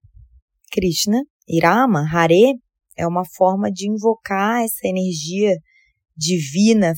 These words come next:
feminina, de Radha. Krishna refere-se ao próprio Senhor Krishna e Rama refere-se a Rama, que foi outra poderosa,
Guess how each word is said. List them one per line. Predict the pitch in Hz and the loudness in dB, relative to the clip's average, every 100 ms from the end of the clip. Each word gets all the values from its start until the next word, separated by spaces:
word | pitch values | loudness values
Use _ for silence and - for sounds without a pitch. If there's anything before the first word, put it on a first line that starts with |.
| - | -2
feminina, | 170 170 165 165 196 202 170 | -2 -2 -2 -2 0 0 0
de | 160 165 | 0 0
Radha. | 156 160 180 180 143 135 - _ _ _ _ _ _ _ _ _ - 151 | 2 2 2 0 -2 -4 -12 _ _ _ _ _ _ _ _ _ -20 -8
Krishna | 196 214 - 254 269 | -4 -2 -2 0 2
refere-se | 262 254 - 208 220 220 - | 2 2 2 4 4 0 -2
ao | 175 | -4
próprio | - 170 165 185 | 2 0 2 -8
Senhor | - 180 220 - | -4 -2 -2 -2
Krishna | 208 196 - 240 277 _ - _ _ _ - | -2 -2 -4 -6 -8 _ -20 _ _ _ -2
e | 277 | 0
Rama | 294 233 208 214 277 - | 2 4 4 4 0 0
refere-se | 262 254 - 190 180 190 247 262 | 2 2 4 2 2 -2 0 2
a | 269 | 4
Rama, | 269 320 269 175 | 2 0 -4 -6
que | - - | -10 -2
foi | 175 196 208 _ - _ - | 0 0 -4 _ -20 _ 0
outra | 180 185 226 - _ - | 0 2 -2 -4 _ -2
poderosa, | 220 220 240 220 214 247 240 208 160 | 2 4 6 8 8 6 2 -6 -6